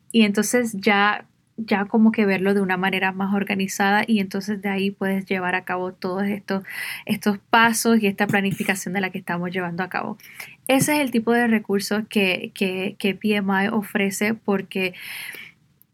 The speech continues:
realmente el, el fin, nuestra meta es capacitar, eh, a la, a la comunidad, a los directores de, de, de, de proyectos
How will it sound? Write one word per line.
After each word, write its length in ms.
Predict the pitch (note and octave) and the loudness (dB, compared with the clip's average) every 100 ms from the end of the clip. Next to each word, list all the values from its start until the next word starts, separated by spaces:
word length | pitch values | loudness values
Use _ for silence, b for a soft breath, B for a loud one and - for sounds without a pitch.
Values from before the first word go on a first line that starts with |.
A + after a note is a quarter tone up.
| - | 2
realmente 760 | A#3 A#3 B3 B3+ A#3 C4 C4 - _ _ - | 4 6 4 2 2 2 0 -4 _ _ 2
el, 320 | A3+ G#3+ G#3 - | 4 4 2 0
el 280 | A3 G#3 | 2 2
fin, 600 | G3 - A#3+ A#3 B3 B3+ B3 | 0 2 6 8 6 2 6
nuestra 480 | A#3 G#3+ G3+ G3+ | 8 8 4 0
meta 480 | F#3+ G3 G3 G#3+ - | 4 4 4 2 0
es 480 | - G#3+ G3 G3+ - _ _ _ | 0 0 0 -2 -8 _ _ _
capacitar, 720 | - G3+ G3+ G3+ F#3 F#3+ G3+ | -2 0 0 0 0 2 2
eh, 280 | A#3 G3 F#3 | 0 0 0
a 140 | - F#3+ | 0 0
la, 240 | F#3 F3 | 0 -2
a 280 | F3 G3 F#3 | -2 -2 0
la 140 | F#3+ | -2
comunidad, 520 | G3 F#3+ F#3 - - - | -2 -4 -4 -4 -6 -8
a 480 | - G3 G3 G3 - - | -2 4 6 4 2 0
los 260 | G#3 G3 | 0 2
directores 640 | G3 G3 F#3+ - G3 A3 G#3+ | 2 0 0 0 2 4 4
de, 440 | G#3 F#3+ F#3 - F3+ | 2 2 0 -4 -2
de, 500 | F#3 F3 F3 - F3+ | -2 0 -4 -6 -4
de, 360 | F#3+ F#3 F3 E3+ E3+ - _ - | -2 -2 -2 -8 -16 -20 _ -2
de 180 | G#3+ G3+ | 0 0
proyectos 540 | G3 F#3+ F#3+ - - | 0 0 0 -2 -8